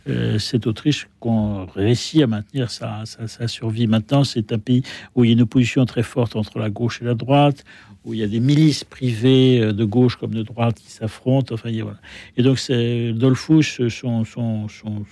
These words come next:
devient, euh, d'abord ministre, euh, il a d'abord été ministre de l'Agriculture, c'est un paysan. Euh, il va devenir chancelier, c'est-à-dire chef du gouvernement par,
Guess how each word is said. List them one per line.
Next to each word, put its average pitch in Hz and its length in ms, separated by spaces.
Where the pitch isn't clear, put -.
devient, 110 720
euh, 110 640
d'abord 117 400
ministre, 123 500
euh, 113 200
il 107 100
a 107 80
d'abord 107 260
été 113 180
ministre 113 280
de 113 60
l'Agriculture, 113 800
c'est - 200
un 107 60
paysan. 135 640
Euh, 123 200
il 110 220
va 110 100
devenir 110 340
chancelier, 117 420
c'est-à-dire 113 200
chef 113 200
du 117 80
gouvernement 117 340
par, 104 260